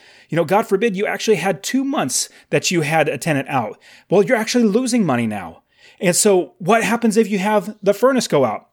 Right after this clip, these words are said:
and you needed to replace that? And that's gonna cost, you know, fifteen hundred dollars. Well, that's gonna eat up your entire,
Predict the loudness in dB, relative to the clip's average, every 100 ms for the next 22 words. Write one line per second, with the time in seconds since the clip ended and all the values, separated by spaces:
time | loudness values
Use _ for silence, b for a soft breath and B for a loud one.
0 | -6 -2 0 2 4 2 2 -2 0 0
1 | 2 2 2 0 -4 -2 -4 -2 -2 -2
2 | -4 B B -2 0 0 0 0 0 2
3 | 0 0 -2 -2 -2 -4 0 0 0 -4
4 | b b -4 -2 -2 -4 -4 -8 -2 0
5 | 2 0